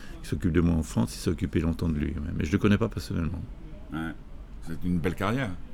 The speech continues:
Speaker 1: Ah oui, tout à fait.
Speaker 2: Parce que moi, je l'ai connu comme chanteur, euh, torturé et torturant. Puis un jour, il me dit : « Ah, tiens, je suis en train de faire quelque chose. » Et,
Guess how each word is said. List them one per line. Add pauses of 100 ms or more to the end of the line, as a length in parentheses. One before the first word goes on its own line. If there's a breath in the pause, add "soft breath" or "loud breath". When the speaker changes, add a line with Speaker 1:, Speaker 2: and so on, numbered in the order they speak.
(140)
Speaker 1:
Ah
oui, (200)
tout
à
fait.
Speaker 2:
Parce
que
moi,
je
l'ai
connu
comme
chanteur,
euh, (800 loud breath)
torturé
et
torturant. (720 loud breath)
Puis
un
jour,
il
me
dit : «
Ah,
tiens,
je
suis
en
train
de
faire
quelque
chose. »
Et,